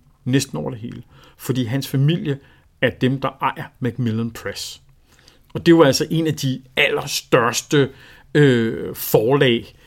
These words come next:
øh, inden for blandt andet forskning nu om stunder. Så altså, han kommer fra en ekstremt velhavende familie,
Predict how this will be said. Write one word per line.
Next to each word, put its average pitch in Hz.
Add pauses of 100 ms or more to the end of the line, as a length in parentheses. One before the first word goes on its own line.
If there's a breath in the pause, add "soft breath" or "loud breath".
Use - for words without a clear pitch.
(160 soft breath)
øh, 123
inden 131
for 127
blandt 110
andet 110
forskning 113
nu 110
om 104
stunder. - (580 loud breath)
Så 147
altså, 147
han 156
kommer 180
fra 135
en 117
ekstremt 151
velhavende 151
familie, 214